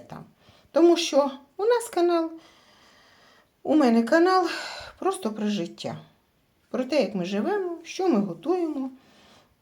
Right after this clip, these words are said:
Зараз ми не відпочиваємо, нікуди ми не їздимо, звичайно. Але життя продовжується, треба жити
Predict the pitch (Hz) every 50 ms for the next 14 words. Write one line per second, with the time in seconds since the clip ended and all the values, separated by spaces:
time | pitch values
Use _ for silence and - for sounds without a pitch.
0 | - - - - - 113 - 113 113 - - - - _ _ - - - 214 208
1 | 233 349 359 311 254 240 - 220 202 185 180 175 175 170 165 - - 220 208 -
2 | - 269 311 392 403 392 359 339 311 302 277 254 226 208 214 226 196 185 180 175
3 | 170 170 175 175 185 208 262 330 349 - - 262 254 240 240 240 233 226 226 -
4 | - 208 214 214 214 208 208 202 202 - - - - - - - - - - -
5 | - _ _ - 294 339 359 370 339 311 330 311 - 294 262 285 302 320 330 339
6 | 392 403 392 403 - 339 330 320 330 - - 214 214 - - 196 202 - 180 185
7 | 202 233 277 302 - - 269 269 262